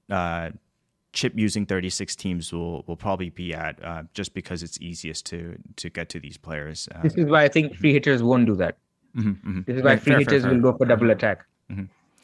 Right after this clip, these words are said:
Speaker 1: This is, maybe this
Speaker 2: Go on.
Speaker 1: is more of a sort of like, uh, not so much free hit thirty-six, but a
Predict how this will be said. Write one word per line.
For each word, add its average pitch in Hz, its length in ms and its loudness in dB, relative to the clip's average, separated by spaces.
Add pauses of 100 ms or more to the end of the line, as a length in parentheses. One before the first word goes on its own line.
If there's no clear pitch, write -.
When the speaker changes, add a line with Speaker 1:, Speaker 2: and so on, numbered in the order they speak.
(320)
Speaker 1:
This 220 140 2
is, 262 80 2
maybe 202 260 4
this 208 140 4
Speaker 2:
Go - 20 4
on. 202 60 2
Speaker 1:
is 185 60 -2
more 160 240 2
of 120 100 0
a 107 200 2
sort 110 200 -4
of 98 140 -6
like, 90 440 -4
uh, 90 360 -4 (880)
not 127 200 2
so 160 80 -2
much 139 180 -2
free 143 280 -2
hit 147 200 -2
thirty-six, 131 600 -2
but 101 380 -2
a 92 240 -6